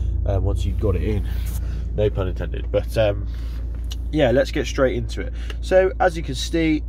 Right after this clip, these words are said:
it's the I H K A module, um, the heating and engine start stop button. Um, so what we're gonna do is we're just gonna,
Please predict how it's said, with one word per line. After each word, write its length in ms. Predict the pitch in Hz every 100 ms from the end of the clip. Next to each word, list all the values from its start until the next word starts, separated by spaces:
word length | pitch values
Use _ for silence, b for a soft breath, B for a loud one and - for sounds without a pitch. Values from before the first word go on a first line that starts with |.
| -
it's 180 | 113 -
the 220 | - 135
I 160 | 139 127
H 260 | 117 - -
K 300 | - 131 123
A 260 | 110 104 -
module, 580 | - 113 110 - 107 104 B B B B
um, 280 | - 101 113
the 80 | 110
heating 600 | 110 147 - 147 139 120 -
and 220 | 113 -
engine 320 | 127 123 120
start 400 | 117 - 123 117
stop 320 | - - 104 - - - - - -
button. 320 | - - - - B B B B
Um, 400 | 110 113 117 -
so 140 | -
what 100 | 139
we're 80 | 135
gonna 160 | 123 117
do 260 | 143 160
is 120 | 147 -
we're 60 |
just 200 | - 135
gonna, 320 | 147 131 123